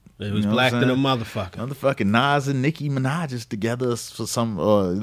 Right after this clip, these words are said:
Speaker 2: speculated to be together and
Speaker 1: Right,
Speaker 2: shit.
Speaker 1: right.
Speaker 2: The shit tripped out part about that shit is
Speaker 1: Uh-huh.
Speaker 2: his, like, his core, like, the girls that really like Nas.
Speaker 1: Oh, the
Speaker 2: Like,
Speaker 1: gir-, okay.
Speaker 2: the, the idea of Nas,
Speaker 1: Right.
Speaker 2: like, you know what I'm saying, being the knowledge, kicking the knowledge
Speaker 1: Right.
Speaker 2: and sense of self and,
Speaker 1: Right.
Speaker 2: you know, real poet ass motherfucker.
Speaker 1: Right.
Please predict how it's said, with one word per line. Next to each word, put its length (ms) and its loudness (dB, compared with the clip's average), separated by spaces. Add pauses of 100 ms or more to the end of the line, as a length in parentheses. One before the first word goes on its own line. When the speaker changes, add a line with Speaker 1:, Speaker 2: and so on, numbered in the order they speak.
(140)
Speaker 2:
speculated 720 2
to 60 -8
be 180 0
together 340 -2
and 100 2
Speaker 1:
Right, 80 -2
Speaker 2:
shit. 240 -2 (120)
Speaker 1:
right. 260 -4
Speaker 2:
The 100 6
shit 280 6
tripped 240 6
out 200 8
part 200 8
about 240 6
that 180 8
shit 220 6
is 340 8
Speaker 1:
Uh-huh. 320 0 (340)
Speaker 2:
his, 320 6 (200)
like, 180 8
his 220 8
core, 320 8
like, 180 6
the 60 4
girls 420 8
that 140 8
really 300 4
like 220 4
Nas. 600 -6
Speaker 1:
Oh, 100 0
the 80 0
Speaker 2:
Like, 220 4
Speaker 1:
gir-, 60 -2
okay. 340 0 (100)
Speaker 2:
the, 140 6
the 200 2
idea 520 6
of 180 8
Nas, 480 6
Speaker 1:
Right. 240 6
Speaker 2:
like, 280 4
you 100 -2
know 80 2
what 40 4
I'm 40 0
saying, 300 2
being 260 4
the 80 4
knowledge, 440 4
kicking 260 0
the 100 2
knowledge 380 6
Speaker 1:
Right. 80 0
Speaker 2:
and 80 -2
sense 280 -4
of 60 -12
self 420 4
and, 160 0
Speaker 1:
Right. 100 4
Speaker 2:
you 60 4
know, 140 2
real 260 8
poet 380 6
ass 500 2
motherfucker. 580 -6
Speaker 1:
Right. 300 0